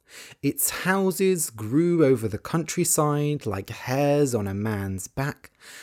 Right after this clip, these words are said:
and its fields spread out like a beautiful woman's hair.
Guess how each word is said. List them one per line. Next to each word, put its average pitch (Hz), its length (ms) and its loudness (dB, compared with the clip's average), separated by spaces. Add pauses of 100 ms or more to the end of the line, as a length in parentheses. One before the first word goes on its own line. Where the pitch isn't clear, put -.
(140)
and 160 140 4
its - 240 4
fields 202 640 6
spread 180 480 4
out 156 420 4
like 117 220 -4
a 113 60 -4
beautiful 160 880 -4
woman's 110 560 2
hair. 92 500 -6